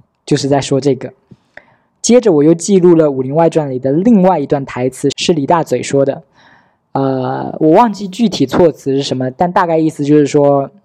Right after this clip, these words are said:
感情就像玩那个花神游戏吧，线在谁手里不重要，重要的是谁挑最后一根线，最后那一个就是赢家。这段话就让我很代入啊，我就觉得我是那个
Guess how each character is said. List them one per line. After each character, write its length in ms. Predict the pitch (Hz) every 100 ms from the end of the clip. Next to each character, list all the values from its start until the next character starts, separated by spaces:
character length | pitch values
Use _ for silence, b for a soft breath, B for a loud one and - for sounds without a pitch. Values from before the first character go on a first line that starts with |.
| -
感 180 | 127 123
情 240 | 127 143
就 120 | 165
像 240 | 170 160 131
玩 200 | 123 139
那 120 | 147
个 100 | 143
花 220 | - 147
神 200 | - 135
游 160 | 123 117
戏 280 | - 143
吧， 180 | 127 117 _ b b b
线 340 | - 233 175
在 140 | 156 160
谁 200 | - 139
手 220 | 143 135
里 140 | 139
不 160 | 131 135
重 260 | 123 147 135
要， 300 | 131 123 _ _ _
重 180 | - 185
要 160 | 175 147
的 120 | 147
是 240 | - 151
谁 280 | 135 - 143
挑 260 | 156 - -
最 200 | - 180
后 240 | 143 156 135
一 20 |
根 220 | 156 147
线， 260 | - 147 127 _ b b b _
最 160 | - 185
后 200 | 170 143
那 140 | 151
一 60 | 143
个 160 | 147
就 140 | 139 156
是 180 | - -
赢 280 | 131 120 127
家。 380 | - 131 131 151 _
这 180 | - 262
段 160 | 226 202
话 180 | 208 175 _ _ _
就 180 | - 208
让 200 | 175 202
我 100 | 156
很 200 | 139 127
代 180 | 117 160
入 280 | 143 147 139
啊， 140 | 123 139
我 80 | 143
就 100 | 175
觉 160 | 147
得 80 | 143
我 160 | 139 127
是 200 | - 156
那 120 | 147
个 320 | 139 135 131